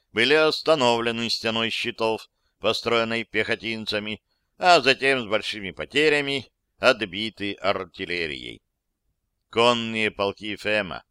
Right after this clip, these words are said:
преследовали отступающих монголов до леса. Затем, в связи с наступлением темноты, бой прекратился. Монголы в бою потеряли до трёх тысяч воинов. На следующий день фемы Гремислава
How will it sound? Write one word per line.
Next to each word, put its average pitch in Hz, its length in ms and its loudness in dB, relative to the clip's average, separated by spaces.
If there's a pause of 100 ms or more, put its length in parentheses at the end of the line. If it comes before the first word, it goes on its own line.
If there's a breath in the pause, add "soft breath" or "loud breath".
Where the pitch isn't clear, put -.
(480)
преследовали 127 800 2
отступающих 117 840 -4
монголов 107 580 -2
до 95 80 -2
леса. 90 360 -6 (600)
Затем, 120 640 2 (380)
в - 60 -12
связи 117 420 -2
с - 80 -10
наступлением 117 800 -2
темноты, 101 640 -4
бой 127 200 2
прекратился. 92 960 -2 (540)
Монголы 110 480 4
в - 20 -6
бою 107 260 0
потеряли 107 680 0 (260 soft breath)
до 117 300 4
трёх 113 380 -2
тысяч 107 440 -6
воинов. 67 500 -6 (1000)
На 127 120 -2
следующий 180 440 6
день 160 260 -2
фемы 131 460 0
Гремислава 113 720 2